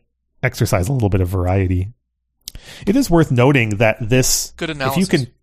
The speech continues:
Speaker 1: if you can pump this up to a four four or even a five five, then when
Speaker 2: Yeah.
Speaker 1: you're in combat, access to significant red mana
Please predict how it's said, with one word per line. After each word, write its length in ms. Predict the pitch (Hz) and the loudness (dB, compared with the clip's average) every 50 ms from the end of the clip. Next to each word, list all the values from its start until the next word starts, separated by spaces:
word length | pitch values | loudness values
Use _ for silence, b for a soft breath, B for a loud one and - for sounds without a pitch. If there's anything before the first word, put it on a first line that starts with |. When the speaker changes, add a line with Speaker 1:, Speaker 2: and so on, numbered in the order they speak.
| _ _ _ _ _ _ _ - | _ _ _ _ _ _ _ -6
Speaker 1:
if 160 | 160 143 - 196 | -6 -4 -2 0
you 80 | 214 | 0
can 160 | - 208 156 | 2 2 4
pump 360 | - - - 160 160 190 - - | 4 4 4 4 2 0 0 0
this 220 | 165 151 139 - | 0 0 0 0
up 200 | 135 120 123 - | 0 -2 -2 -2
to 180 | - - 156 135 | -2 0 0 0
a 60 | 120 | 0
four 320 | - - - 113 113 117 120 | 0 -2 -2 0 0 0 -2
four 440 | - - 127 127 131 143 160 165 - _ _ _ _ _ _ - | -2 -4 -4 -2 -2 -4 -4 -6 -8 _ _ _ _ _ _ -2
or 80 | 131 | 0
even 160 | 123 120 120 | 0 2 0
a 40 | 110 | 0
five 320 | - - 117 104 107 120 - | 0 2 4 4 4 2 2
five, 400 | - 139 135 135 143 165 - - _ _ _ _ _ _ _ _ _ - | 2 2 4 4 4 2 0 -4 _ _ _ _ _ _ _ _ _ -6
then 720 | 127 104 107 165 180 190 156 123 107 104 110 123 120 - - _ _ _ _ _ _ _ _ - | -4 0 4 4 6 6 6 6 4 4 2 2 2 0 -6 _ _ _ _ _ _ _ _ -2
when 240 | 117 117 151 175 | 2 4 4 6
Speaker 2:
Yeah. 80 | 190 185 | 6 4
Speaker 1:
you're 120 | 175 151 - | 4 4 4
in 220 | 143 147 147 139 | 4 4 4 4
combat, 720 | - - - 131 123 127 135 143 151 175 202 - - - _ - | 2 2 2 2 2 2 4 4 4 4 2 0 -4 -8 _ 0
access 400 | 135 151 175 - - 196 170 - | 0 0 2 4 4 4 4 4
to 160 | - - 147 | 4 2 2
significant 560 | 139 - - 127 127 147 - 139 - - - 113 | 4 4 2 2 4 2 2 2 0 0 0 2
red 260 | 117 120 131 131 131 | 2 2 2 2 2
mana 480 | 127 117 113 110 107 104 104 101 98 | 2 4 4 4 4 4 4 2 0